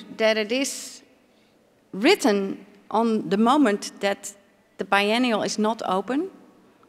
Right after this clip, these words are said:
So you could see it is written in advance. So at the end,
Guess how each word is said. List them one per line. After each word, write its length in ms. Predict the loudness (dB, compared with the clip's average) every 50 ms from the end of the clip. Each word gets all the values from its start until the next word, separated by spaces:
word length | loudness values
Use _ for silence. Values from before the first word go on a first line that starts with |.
| _
So 160 | -12 -6 -4
you 180 | -2 -2 -2 -4
could 180 | -4 -6 -8 -6
see 460 | -4 0 0 2 2 2 0 -4 -8 -8
it 160 | -8 -6 -2 -2
is 240 | -2 -2 -2 -2
written 280 | -2 -2 0 0 -2 -2
in 120 | -2 -2
advance. 600 | -4 -4 -6 -6 -6 -4 -4 -6 -8 -10 -14 -18 -20 _ _ _ _ _ _ _ _ _ _ _ _ _ _ _ _ _ _ _ _ _ _ _ _ _ _ _ _ _ _ _ _ -20 -20 _ _ _ _ _ _ _ _ _ _ _ _ _ _ _ _ _ _ _ _ _ _ _ _ _ _ _ _ _ _ _ _ _ _ _ _ _ _ _ _ _ _ _ _ _ _ _ -4
So 220 | 2 4 4 4
at 200 | 4 2 0 0
the 140 | 2 4 4
end, 400 | 4 6 4 4 2 -2 -6 -10